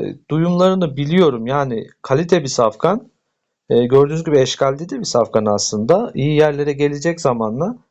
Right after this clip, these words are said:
Yarın ben çok etkili bir yarış bekliyorum. Bu üç numaralı Harput ağasını ilk sıradan sizlere öneriyorum. Rakipleri iki tane. Bunlar beş numaralı Lord Çağı ve altı numaralı Luxor Boy. Bu üç safkan buraya yeterli olduğunu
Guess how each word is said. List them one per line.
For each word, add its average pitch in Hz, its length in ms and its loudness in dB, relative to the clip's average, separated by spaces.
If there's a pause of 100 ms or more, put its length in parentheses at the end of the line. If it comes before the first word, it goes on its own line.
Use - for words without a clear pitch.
(320)
Yarın 208 360 2
ben 208 140 -2
çok 208 200 0
etkili 170 340 -2
bir 135 140 0
yarış 127 300 0
bekliyorum. 156 360 2
Bu 190 100 0
üç 196 220 -2
numaralı 147 240 2
Harput 147 460 -2
ağasını 156 540 0 (320)
ilk 202 200 2
sıradan 131 400 0
sizlere 170 420 0
öneriyorum. 143 600 0 (880)
Rakipleri 220 580 0
iki 220 240 -4
tane. 175 580 -2
Bunlar 180 500 -2
beş 196 300 -4
numaralı 139 320 2
Lord 185 200 2
Çağı 185 440 2
ve 160 60 4
altı 165 340 2
numaralı 160 520 0 (300)
Luxor 139 480 0
Boy. 104 200 -4 (460)
Bu 220 180 2
üç 247 140 -6
safkan 175 560 0
buraya 175 280 0
yeterli 170 480 0
olduğunu 151 640 0